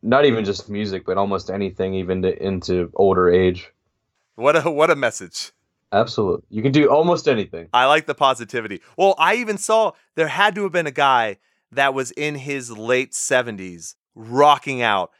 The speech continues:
Speaker 2: and yelling all the words.
Speaker 1: Yep.
Speaker 2: Which is insane
Speaker 1: Wow.
Speaker 2: because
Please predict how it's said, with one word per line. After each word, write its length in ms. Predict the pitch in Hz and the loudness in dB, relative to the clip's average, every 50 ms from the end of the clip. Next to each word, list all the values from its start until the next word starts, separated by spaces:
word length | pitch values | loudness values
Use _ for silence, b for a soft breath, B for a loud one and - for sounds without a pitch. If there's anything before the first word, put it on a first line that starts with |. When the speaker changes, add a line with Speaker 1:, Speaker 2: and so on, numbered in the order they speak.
| _ _ _ _ - | _ _ _ _ -4
Speaker 2:
and 260 | 139 135 131 131 127 | -2 -2 -2 -2 -4
yelling 500 | 127 123 139 139 147 143 143 143 139 131 | -4 0 2 4 4 4 2 0 0 -2
all 360 | - - 127 131 135 139 135 123 | -2 0 2 4 4 4 2 2
the 140 | 120 127 | 0 -2
words. 600 | 120 110 120 113 98 82 69 64 - - - - - _ _ _ _ _ _ | -2 0 0 0 -2 -2 -6 -12 -14 -14 -14 -14 -16 _ _ _ _ _ _
Speaker 1:
Yep. 220 | - 87 85 80 - - _ _ _ _ _ _ | -10 -8 -8 -8 -10 -14 _ _ _ _ _ _
Speaker 2:
Which 220 | - 143 160 - 202 | -4 -4 -2 -2 -4
is 100 | 175 160 | -4 -4
insane 380 | 175 165 - - 208 214 202 | -4 -2 0 0 2 2 2
Speaker 1:
Wow. 40 | 180 | 0
Speaker 2:
because 280 | 170 156 - 175 151 | -2 -2 0 -2 -2